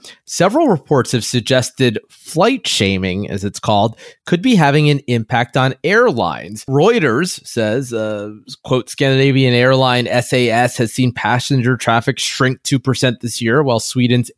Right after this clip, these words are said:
airport operator, uh, said it handled nine percent fewer passengers for domestic flights this year than in two thousand eighteen. Uh, both have blamed flight shaming.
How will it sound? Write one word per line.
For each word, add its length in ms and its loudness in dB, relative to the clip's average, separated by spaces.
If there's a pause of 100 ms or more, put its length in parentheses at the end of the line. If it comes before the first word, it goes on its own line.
(100)
airport 680 2
operator, 640 0 (260)
uh, 80 -4
said 220 0
it 80 0
handled 380 2
nine 340 2
percent 400 -2
fewer 280 2
passengers 520 0
for 140 -4
domestic 520 0
flights 300 -2
this 140 0 (160)
year 300 2
than 160 2
in 100 0
two 160 -2
thousand 320 0
eighteen. 640 2
Uh, 140 2
both 260 0
have 240 -2
blamed 480 -2
flight 400 -2
shaming. 500 2